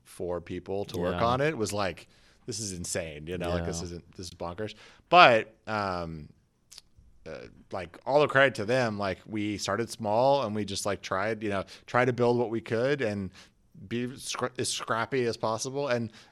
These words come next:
Speaker 1: over the next year or so, like, they built up the muscle so that, like, we eventually made the first, uh,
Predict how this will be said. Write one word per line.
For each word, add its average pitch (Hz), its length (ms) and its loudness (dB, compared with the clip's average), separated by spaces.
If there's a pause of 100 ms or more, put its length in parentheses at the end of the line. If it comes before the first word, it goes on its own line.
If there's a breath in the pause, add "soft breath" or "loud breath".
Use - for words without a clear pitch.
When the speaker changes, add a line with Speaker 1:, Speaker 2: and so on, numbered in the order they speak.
(200 loud breath)
Speaker 1:
over 117 500 4
the 110 180 -2
next 107 320 -4
year 135 320 2
or 107 60 2
so, 95 360 -2
like, 95 240 -4
they 101 120 -4
built 104 280 -4
up 98 180 -4
the 90 80 -8
muscle 95 480 -4
so 95 120 -6
that, 90 160 -6
like, 87 240 -6
we 101 80 -4
eventually 98 360 -6
made 92 200 -4
the 85 100 -8
first, - 500 -8 (760 soft breath)
uh, 85 580 -4